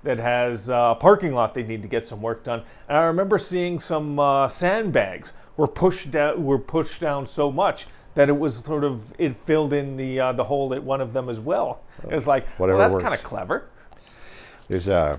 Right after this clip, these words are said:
Speaker 2: yeah, we got lots of potholes everywhere, and Neepawa is no exception, that's for sure. We had some friends come and visit us, and they said they've gone through Winnipeg. Now, they're from Alberta, and I think their streets are maybe a little better in Alberta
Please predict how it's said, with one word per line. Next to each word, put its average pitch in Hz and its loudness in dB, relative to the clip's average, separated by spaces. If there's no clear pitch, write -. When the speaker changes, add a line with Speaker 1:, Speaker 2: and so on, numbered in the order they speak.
Speaker 2:
yeah, 78 2
we 95 -2
got 107 4
lots 98 4
of 87 -8
potholes 82 -2
everywhere, 76 -2
and 76 -6
Neepawa 82 -4
is 76 -8
no 82 -8
exception, 76 -8
that's 73 -8
for 73 0
sure. 71 -10
We 80 -2
had 73 -2
some 82 -6
friends 85 -4
come 90 -6
and 78 -8
visit 90 -6
us, 76 -8
and 80 -10
they 78 -8
said 80 -10
they've 80 -8
gone 80 -8
through 80 -8
Winnipeg. 82 -6
Now, 78 -6
they're 82 -4
from 92 -8
Alberta, 95 0
and 80 -6
I - -8
think 92 -10
their 80 -8
streets - -10
are 82 -8
maybe 78 -6
a 76 -4
little 120 0
better 87 -2
in 78 -6
Alberta 80 -8